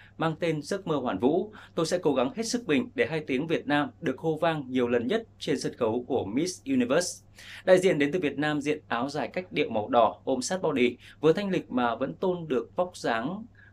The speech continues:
Kỳ Duyên tạo điểm nhấn cho trang phục bằng cách gắn thêm hoa đỏ trên tóc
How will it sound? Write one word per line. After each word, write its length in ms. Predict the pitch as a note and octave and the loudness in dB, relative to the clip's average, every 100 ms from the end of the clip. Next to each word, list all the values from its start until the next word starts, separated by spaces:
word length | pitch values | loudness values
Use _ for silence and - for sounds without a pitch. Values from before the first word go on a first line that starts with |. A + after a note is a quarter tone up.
| - | -2
Kỳ 160 | D3 | 2
Duyên 320 | C#3+ E3+ D#3 D3+ | 2 2 -2 -2
tạo 140 | C#3+ | -2
điểm 200 | A#2 G#2 | -2 -2
nhấn 260 | A2 A#2 F#3 | -2 -2 -2
cho 120 | F3 | -4
trang 180 | D#3+ C#3 | -6 -6
phục 220 | D3 A#2+ - | -4 -6 -2
bằng 280 | B2+ A2+ A2 | -2 -2 -6
cách 160 | - G3 - | -8 -8 -4
gắn 240 | C3+ C3 D#3+ | -2 0 -2
thêm 200 | F3 D3 | -6 -6
hoa 180 | D#3 | -6
đỏ 280 | D3 C3+ G2 | 0 2 2
trên 200 | - C3 | -2 -2
tóc 220 | C3+ G3 | 0 0